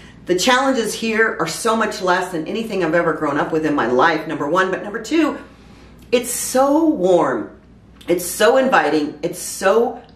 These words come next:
amazingly friendly that if you are looking for a community like this, I've said to many people, "This is not everyone's cup of tea."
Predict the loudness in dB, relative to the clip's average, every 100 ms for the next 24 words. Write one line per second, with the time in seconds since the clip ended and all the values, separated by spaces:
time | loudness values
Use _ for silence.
0 | -2 0 2 2 2 2 0 0 0 -4
1 | -10 -8 -4 -2 -2 -4 -8 -14 -20 -2
2 | 0 0 -2 -2 0 -2 2 4 4 2
3 | 0 -4 -8 -4 -2 -2 -4 -6 0 2
4 | 4 2 -2 -4 -6 -8 -8 -12 -16 -20
5 | -12 -10 -4 -2 -2 -2 -2 -4 -2 0
6 | -2 -4 -16 -20 0 2 4 4 4 4
7 | 2 0 0 -2 -4 -4 -4 -8 -8 -8
8 | -10